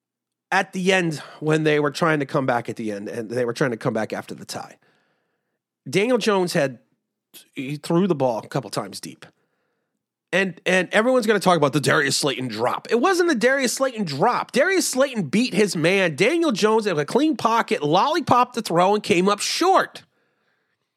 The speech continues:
Sorry, I was there. I was sitting in the seventeenth row on the fifty-yard line. I was there.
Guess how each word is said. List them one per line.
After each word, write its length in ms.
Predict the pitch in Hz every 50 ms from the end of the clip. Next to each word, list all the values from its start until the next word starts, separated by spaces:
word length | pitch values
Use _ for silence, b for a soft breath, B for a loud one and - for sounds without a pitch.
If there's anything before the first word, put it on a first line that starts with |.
| _ _ _ _
Sorry, 480 | - - - 339 381 381 359 302 220 - - -
I 140 | 311 370
was 200 | 370 330 302 220
there. 500 | 202 349 392 392 349 233 143 - - - _ _ _ _ _ _ _ _ _ _ _ _ _ _ _ _ _ -
I 140 | 262 330
was 160 | 370 320 247 -
sitting 380 | - - 359 381 381 339 302
in 140 | 285 285 262
the 120 | 240 214 - - - -
seventeenth 640 | - - - 330 339 349 339 294 339 320 320 240 -
row 220 | 311 359 381 330
on 80 | 269 247
the 80 | 240
fifty-yard 640 | 220 - 339 320 - 311 311 320 349 339 349 349 311
line. 240 | 277 202 170 151 - - -
I 180 | 302 359 359
was 220 | 339 277 233 220 220
there. 480 | 330 370 359 349 302 165 113 - -